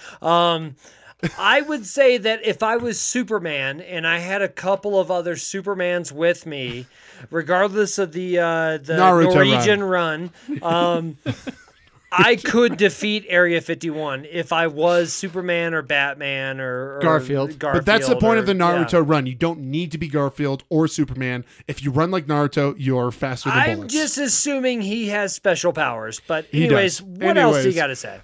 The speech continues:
Speaker 2: uh, the event has all the makings of a ludicrous internet joke, right?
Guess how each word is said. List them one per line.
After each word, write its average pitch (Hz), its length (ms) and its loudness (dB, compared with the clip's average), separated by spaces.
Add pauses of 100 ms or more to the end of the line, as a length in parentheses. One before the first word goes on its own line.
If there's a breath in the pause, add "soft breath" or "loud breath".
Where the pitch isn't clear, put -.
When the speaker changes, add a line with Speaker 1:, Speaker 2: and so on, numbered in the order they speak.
Speaker 2:
uh, 175 260 4
the 190 220 -2
event 254 440 4
has 226 440 -4 (160)
all 180 240 -2
the 247 100 -4
makings 147 460 -4
of 127 80 -6
a 135 40 -6
ludicrous 165 460 2
internet 147 320 -4
joke, 139 320 -2
right? 123 480 -6